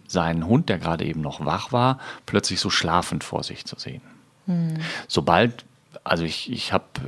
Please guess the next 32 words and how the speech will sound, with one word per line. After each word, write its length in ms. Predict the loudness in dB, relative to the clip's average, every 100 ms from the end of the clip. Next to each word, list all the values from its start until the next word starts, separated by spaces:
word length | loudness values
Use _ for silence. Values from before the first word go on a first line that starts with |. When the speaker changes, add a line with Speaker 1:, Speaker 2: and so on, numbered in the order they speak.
| -6
Speaker 1:
ähm, 420 | -4 -2 -2 -2
meinen 220 | -2 0
jetzigen 360 | 2 4 4 4
Hund 200 | 4 4
operiert, 380 | 2 2 0 0
ich 140 | -4
hab 100 | -4
meinen 160 | -4 -2
vorigen 340 | 0 2 4
Hund 160 | 2 2
operiert, 460 | -2 -2 0 0 -2
ich 140 | -4
hab, 80 | -4 -6 -10 -8 -10 -10 -2
ähm, 580 | 2 4 4 4 2 0 -4 -2
das 200 | -2 0
Kaninchen 360 | 2 2 2 2
meiner 220 | 2 2
Frau 200 | 4 4
operiert, 340 | 4 2 2
also 140 | 0 -2
ich 80 |
hab 100 | -2 -2
schon 140 | 0
mehrere 280 | 0 0 -2
unserer 280 | -2 -2 -2
Tiere 320 | 0 2 2
operiert. 400 | 0 0 0 0 -6 -12 -12 -14 0
Ähm, 380 | 4 6 6 4 -2 _ _ _ _ _ _ -20 -16 -2
sobald 560 | 0 4 6 6 2 -10 -20 -20 0
dann 360 | 4 6 6 2 _ _ _ _ -20 _ -20 -20 _ _ _ _ 0
der 100 | 0
Patient 880 | 2 0 2 6 8 8 6 0